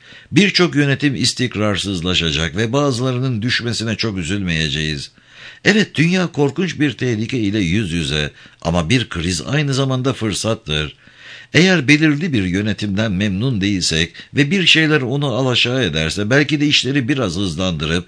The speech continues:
doğru bir halefin göreve geleceğinden emin olabiliriz." "Ha," başkan düşünüyordu. Bir an düşündükten sonra Dışişleri Bakanı söz aldı.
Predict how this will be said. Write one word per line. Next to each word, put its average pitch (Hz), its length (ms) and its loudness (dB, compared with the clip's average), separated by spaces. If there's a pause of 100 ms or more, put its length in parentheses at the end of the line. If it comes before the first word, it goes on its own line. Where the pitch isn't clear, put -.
(120)
doğru 151 340 4
bir 151 100 0
halefin 143 540 0
göreve 131 320 2
geleceğinden 120 640 0
emin 98 380 0
olabiliriz." 80 800 -2 (880)
"Ha," 101 800 2 (140)
başkan 76 460 -6
düşünüyordu. 71 680 -10 (480)
Bir 208 160 2
an 170 180 2
düşündükten 131 560 0
sonra 117 300 -2
Dışişleri 85 460 0
Bakanı 78 320 -2
söz 73 240 -4
aldı. 69 480 -4